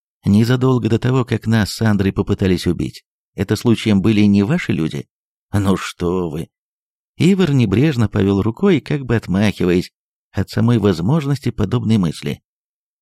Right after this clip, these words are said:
Отец уже упоминал о покушении. Отец? Вы хотите сказать, что Петрис ваш отец? Кажется, я так и сказал.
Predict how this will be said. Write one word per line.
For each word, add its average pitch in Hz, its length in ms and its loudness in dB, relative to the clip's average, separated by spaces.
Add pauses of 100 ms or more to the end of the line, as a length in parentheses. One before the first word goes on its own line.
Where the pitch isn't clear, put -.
Отец 92 480 0
уже 95 220 2
упоминал 92 760 0
о 95 100 -4
покушении. 65 720 -6 (680)
Отец? 101 800 -2 (160)
Вы 110 180 2
хотите 123 360 -2
сказать, 113 280 -2
что - 220 -2
Петрис 104 540 0
ваш 95 220 0
отец? 131 440 -2 (460)
Кажется, 90 420 -4
я 87 160 2
так 82 180 -4
и 101 60 0
сказал. 156 480 -2